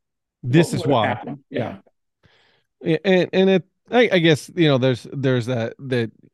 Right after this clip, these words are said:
Speaker 1: why not? I mean, listen, it's, <laughs> you, you, you're, you s-, like you said, you're off ten, fifteen runs.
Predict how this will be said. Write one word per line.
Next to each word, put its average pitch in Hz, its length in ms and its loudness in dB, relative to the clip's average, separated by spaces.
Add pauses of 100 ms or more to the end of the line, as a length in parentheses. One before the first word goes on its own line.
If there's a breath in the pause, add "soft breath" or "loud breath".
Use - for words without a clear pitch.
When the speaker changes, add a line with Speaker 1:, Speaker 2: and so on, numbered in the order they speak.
(180)
Speaker 1:
why 120 220 -10
not? 110 220 -8 (140)
I 113 80 -10
mean, 104 220 -6
listen, 110 320 -6
it's, - 320 -10 (420 loud breath)
<laughs> - 300 -8
you, 214 160 2 (760 loud breath)
you, 156 520 0
you're, 147 240 0
you 156 140 -4
s-, 139 120 -6
like 147 180 2
you 131 80 -8
said, 131 240 0
you're 135 220 0
off 135 200 -4
ten, 135 240 -6
fifteen 131 480 -4
runs. 135 340 -4